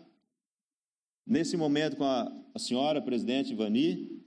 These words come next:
em todos os momentos nunca nos faltou a coragem e o desejo de contribuir com o município, estando sempre aberto ao diálogo, a tudo aquilo que envolve as discussões, né? Estivemos aqui sempre dispostos a tudo isso. Então,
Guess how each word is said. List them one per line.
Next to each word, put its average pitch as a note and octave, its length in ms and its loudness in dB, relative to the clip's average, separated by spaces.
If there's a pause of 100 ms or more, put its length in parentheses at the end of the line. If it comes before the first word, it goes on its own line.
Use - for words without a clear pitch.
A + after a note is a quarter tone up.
(140)
em E3+ 120 -4
todos G3 260 2
os E3+ 40 0
momentos F3 440 2
nunca G#3 280 2
nos F3+ 180 -2
faltou D#3+ 400 2
a D#3 100 2
coragem C#3 520 0
e D3 40 0
o C#3 40 -2
desejo C3+ 420 2
de C#3 60 -4
contribuir C#3+ 560 2
com C#3 100 2
o C#3 40 0
município, C#3+ 880 0
estando D3+ 320 -4
sempre D#3 300 -2
aberto C#3 440 0
ao C3+ 120 0
diálogo, B2 640 0 (260)
a B2 120 0
tudo F#3+ 260 0
aquilo D#3+ 280 2
que D3+ 140 -2
envolve C3+ 320 2
as A#2 100 0
discussões, B2 840 -2 (320)
né? A#2+ 320 -2
Estivemos F#3+ 520 0
aqui F#3 180 2
sempre F#3+ 600 -2 (160)
dispostos E3 640 0
a D3 60 0
tudo C3+ 260 0
isso. G2 240 0
Então, D#3 440 0